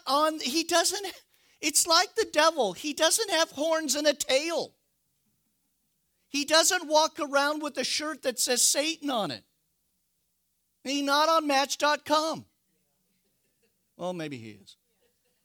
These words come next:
They didn't know it was Judas. Does that not, uh, impact anybody else? Nobody knew it was him. Listen,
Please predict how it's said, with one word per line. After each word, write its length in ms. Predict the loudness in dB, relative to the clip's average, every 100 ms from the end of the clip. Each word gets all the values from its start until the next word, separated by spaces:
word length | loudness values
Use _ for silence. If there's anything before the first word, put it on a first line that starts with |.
| _ _ _ _ _ _ _ _ _ _ _ _ _ _ _
They 180 | 0 2
didn't 320 | 2 0 6
know 240 | 8 8
it 160 | 4 -4
was 200 | -2 -4
Judas. 840 | -4 -6 -6 -8 -8 -4 -2 -2 -8 _ _ _ _ _ _ _ _
Does 260 | -4 -2 -2
that 220 | -2 -2 -4
not, 300 | -4 -4 -6 _ _ _ _
uh, 120 | -10 -10 _
impact 560 | -12 -10 -8 -8 -8 -12
anybody 520 | -10 -8 -8 -8 -6
else? 400 | -8 -10 -14 -14 -16 _ _ _ _ _ _ _ _ _
Nobody 720 | -6 -4 -4 -4 -4 -6 -6
knew 280 | -10 -8 -8
it 120 | -8
was 240 | -8 -8 -8
him. 340 | -12 -14 -16 _ _ _ _ _ _ _ _ _ _ _ _ _ _ _ _ _ _ _ _ _ _ _ _ _ _ _ -2
Listen, 280 | -2 -2